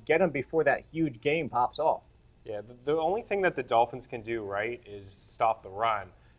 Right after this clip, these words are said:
Speaker 2: But this is Atlanta team that is at home, uh, heavily favorites, as we already talked about. Maybe a big dose of, of, uh, Freeman here. But also, we didn't get to Coleman, who's all the way down at twenty-four, R B two. This is, like, the week that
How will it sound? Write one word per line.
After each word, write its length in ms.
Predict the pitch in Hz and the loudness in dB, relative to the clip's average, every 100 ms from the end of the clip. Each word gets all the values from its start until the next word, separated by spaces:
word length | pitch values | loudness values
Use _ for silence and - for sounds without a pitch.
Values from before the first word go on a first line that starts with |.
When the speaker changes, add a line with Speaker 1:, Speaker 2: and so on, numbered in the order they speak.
| _ | _
Speaker 2:
But 140 | 117 113 | -8 -4
this 200 | 135 139 | -4 -4
is 100 | 127 | -6
Atlanta 460 | 113 120 135 143 | 0 2 4 2
team 440 | 127 143 131 123 117 | -2 -6 -6 -6 -4
that 220 | 120 120 | 0 0
is 120 | 120 123 | 0 2
at 180 | 113 | 0
home, 440 | 117 127 127 123 120 - - _ 113 | 4 4 4 2 -2 -12 -20 _ -12
uh, 40 | 101 | -6
heavily 320 | - 131 131 | -2 0 0
favorites, 340 | 127 127 123 120 | 0 0 -2 -6
as 120 | 117 | -2
we 80 | 117 | 0
already 160 | 117 | 0
talked 280 | - 113 113 | 0 0 0
about. 220 | 113 110 | 0 0
Maybe 320 | 120 120 120 | 0 -2 -2
a 260 | 113 110 110 110 | -2 -2 -4 -4
big 220 | 120 110 | -6 -2
dose 320 | 113 113 - | -2 -2 -4
of, 240 | 110 104 - - - | -6 -6 -12 -20 -14
of, 280 | 107 98 113 | -14 -12 -10
uh, 120 | 98 | -10
Freeman 360 | - 131 135 | -6 -4 -4
here. 220 | 117 120 120 | -4 -2 0
But 140 | 120 | 2
also, 280 | 151 175 143 | 2 4 0
we 120 | 131 | 2
didn't 260 | 160 160 - | 0 -2 -4
get 180 | 139 139 | -6 -4
to 120 | 127 | -8
Coleman, 680 | - - 117 127 120 107 107 | -10 -6 0 0 0 -4 -8
who's 300 | 110 107 101 | -12 -12 -12
all 160 | - 127 | -8 -4
the 60 | |
way 120 | 127 | -2
down 160 | 117 120 | 0 -2
at 80 | 110 | -2
twenty-four, 500 | - 117 - 123 113 | -8 -8 -6 0 0
R 140 | 107 | 0
B 140 | 117 110 | -6 -8
two. 300 | - 135 135 - - - - | -4 -2 -2 -6 -20 -20 -14
This 160 | 127 | -10
is, 280 | 123 - - 117 | -6 -4 -6 -8
like, 200 | 120 117 - | -10 -8 -6
the 80 | 120 | -4
week 240 | 123 131 | -4 -4
that 180 | 120 | -4